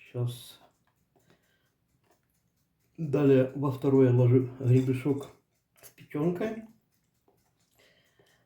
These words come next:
Так, и вот от этого гребешка вот его печёнка. Э, далее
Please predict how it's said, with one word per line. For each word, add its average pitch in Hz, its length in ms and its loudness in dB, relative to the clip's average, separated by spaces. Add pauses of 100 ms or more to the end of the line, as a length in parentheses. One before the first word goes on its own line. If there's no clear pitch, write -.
(500)
Так, - 400 -10
и 127 60 -10
вот 139 240 -4
от 135 140 0
этого 131 340 2
гребешка 139 460 -2
вот 120 240 0
его 120 220 -2 (800)
печёнка. 120 480 -4 (1400)
Э, 127 520 2 (200)
далее 123 420 4